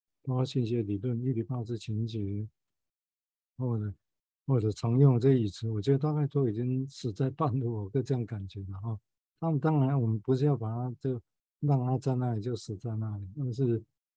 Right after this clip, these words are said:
而是觉得如果没有新的想法进来，我觉得就真的是死在半路的感觉。那我想这个东西会是一个，一个，比如说我印象哈，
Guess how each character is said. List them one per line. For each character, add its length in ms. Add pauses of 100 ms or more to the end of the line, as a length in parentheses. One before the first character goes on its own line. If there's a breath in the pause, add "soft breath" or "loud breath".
(140)
而 80
是 120
觉 220
得 140
如 160
果 80
没 160
有 100
新 300
的 160
想 340
法 120
进 200
来， 80
我 100
觉 140
得 60
就 200
真 220
的 100
是 320 (480)
死 280
在 220
半 260
路 180
的 120
感 260
觉。 160 (340)
那 140
我 100
想 140
这 100
个 80
东 220
西 100
会 180
是 220
一 100
个， 300 (760)
一 140
个， 520 (1040)
比 80
如 140
说 160
我 180
印 160
象 280
哈， 220